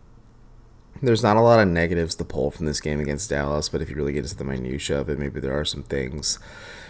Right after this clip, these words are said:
you can pull, and that's a really positive stat. Uh, my stat of the night's a pretty simple one. It goes hand in hand with your M V P. It's Jarrett Allen scoring a career-high twenty-eight points, which is weird to think, but at the same time, you realize Jarrett Allen isn't, like, a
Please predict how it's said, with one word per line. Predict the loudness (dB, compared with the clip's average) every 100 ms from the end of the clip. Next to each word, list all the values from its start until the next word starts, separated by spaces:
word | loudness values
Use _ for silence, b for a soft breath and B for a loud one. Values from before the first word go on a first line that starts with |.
| B
you | -4
can | -4
pull, | 2 4
and | 6
that's | 4
a | 4
really | 4 4
positive | 4 2 2 -2 -2
stat. | 2 4 4 2 0
Uh, | 0 2 2
my | 4 4 4 2 -2
stat | 2 4 6
of |
the | 4
night's | 4 2
a | 0
pretty | -2
simple | 0 -2 0 0
one. | 2 0 -4
It | -8 2
goes | 2 4
hand | 0
in | 0
hand | 2 0
with | 2
your | 0
M | 2
V | -2
P. | -2 -2
It's | -2 2
Jarrett | 6 8
Allen | 8 6 4
scoring | 2 2 2 2
a |
career-high | 0 2 4 4 4 2 2
twenty-eight | -2 -2 0 0 -2
points, | -2 -2 -2
which | -2
is | -2
weird | 2 4
to | 4
think, | 4 2 2 0 -8 0
but | 4 4
at | 2
the | 0
same | 2 0
time, | 2 2 4
you | 4
realize | 2 4 4 4
Jarrett | 4 4
Allen | 2 0
isn't, | 0 -2
like, | -2 -2
a | -2 -4